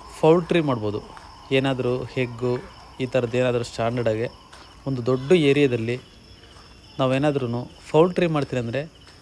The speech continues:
ಖಂಡಿತ ಒಂದು ಸೂಕ್ತವಾದ ಪ್ಲೇಸ್ ಇದು. ಯಾಕಂದರೆ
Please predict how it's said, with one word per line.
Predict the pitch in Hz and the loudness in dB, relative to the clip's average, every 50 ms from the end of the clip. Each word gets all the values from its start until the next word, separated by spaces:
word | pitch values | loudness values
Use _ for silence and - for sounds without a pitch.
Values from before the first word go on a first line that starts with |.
| - - - - | -20 -6 0 0
ಖಂಡಿತ | 156 165 185 185 190 175 - 127 113 113 117 123 - - - - - - - - - - 135 131 | 2 2 2 0 0 0 2 0 0 0 -2 -6 -14 -20 -20 -20 -20 -20 -20 -20 -12 -8 -6 -4
ಒಂದು | 127 117 117 110 110 - - - - - - - - - - - | -2 0 0 0 0 -4 -8 -16 -20 -20 -20 -20 -20 -20 -20 -8
ಸೂಕ್ತವಾದ | - 165 175 165 - - - 147 139 131 - - - | -4 -4 -4 -4 -4 -6 -2 0 0 0 0 -4 -4
ಪ್ಲೇಸ್ | 123 117 110 - - 120 98 | -2 -2 -2 -2 -6 -8 -8
ಇದು. | 98 - - - - - - - - - - - - - - - - - - - - - - - - - - - - 127 | -10 -12 -14 -20 -20 -20 -20 -20 -20 -20 -20 -20 -20 -20 -20 -20 -20 -20 -20 -20 -20 -20 -20 -20 -20 -20 -18 -6 -4 -4
ಯಾಕಂದರೆ | - - 131 120 117 120 135 | -2 -2 -2 -2 0 0 0